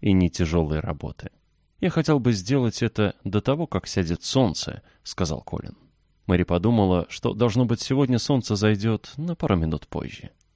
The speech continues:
Старый Бен притащил из оранжереи горшок с розой. Он прихрамывал по газону так быстро, как только мог.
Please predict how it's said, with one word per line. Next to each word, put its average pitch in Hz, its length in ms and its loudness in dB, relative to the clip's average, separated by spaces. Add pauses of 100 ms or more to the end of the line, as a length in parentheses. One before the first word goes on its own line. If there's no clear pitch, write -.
(140)
Старый 80 380 -2
Бен 87 240 0
притащил 87 580 -2
из 82 260 -6
оранжереи 85 680 0 (220)
горшок 90 480 -4
с - 100 -8
розой. 55 360 -6 (300)
Он 98 240 2
прихрамывал 85 800 -4
по 92 120 -6
газону 85 400 0
так 101 180 -2
быстро, 156 440 -4 (260)
как - 220 -2
только 87 260 0
мог. - 340 -12